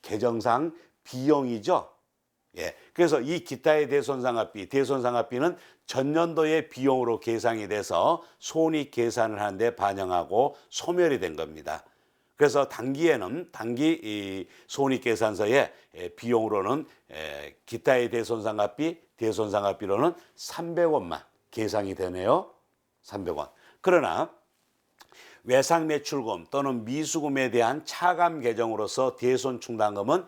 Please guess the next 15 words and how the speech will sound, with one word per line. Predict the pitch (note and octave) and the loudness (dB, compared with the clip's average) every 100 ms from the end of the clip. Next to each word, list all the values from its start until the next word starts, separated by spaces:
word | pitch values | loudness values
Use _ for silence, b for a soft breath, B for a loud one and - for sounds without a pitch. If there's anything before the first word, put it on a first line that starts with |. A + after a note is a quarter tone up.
| b b - | b b -2
계속 | A#2+ C#3+ D#3 A#2 - _ _ _ | 2 2 2 -2 -4 _ _ _
이월되는 | B2 C3 D3 D#3+ D#3 A2+ F#2+ E2+ | -8 -2 0 2 0 0 -2 -4
거죠. | D2+ C#2+ D2+ - _ _ _ _ _ _ _ _ - | -6 -6 -12 -18 _ _ _ _ _ _ _ _ -10
예, | F2 | -8
이월되는 | E2 G#2+ A2 G#2 F2+ E2 | -6 0 2 2 2 -2
겁니다. | D#2+ D#2 D#2 D2+ - b b | -6 -8 -6 -8 -8 b b
그래서 | C3 B2+ C#3 | -2 4 2
이 | A2+ B2+ | 2 -4
시점에서 | C#3 C3+ - C3+ B2 A2+ A#2 | -6 -6 -2 0 0 0 -2
보면 | - G2 A#2 F#2+ D#2 D3 G3 - B B B | -4 -4 0 0 -2 -8 -10 -14 B B B
지금 | - C3+ C3+ | -4 -2 0
현재 | C3 D#3+ D#3 G#2 - _ _ | 2 0 2 0 -2 _ _
두 | - D3+ D#3+ | -4 0 2
번째 | E3 D3+ - C3+ | 2 2 -2 -2
해에, | - D3 G#2+ D2+ | -2 -2 -2 -4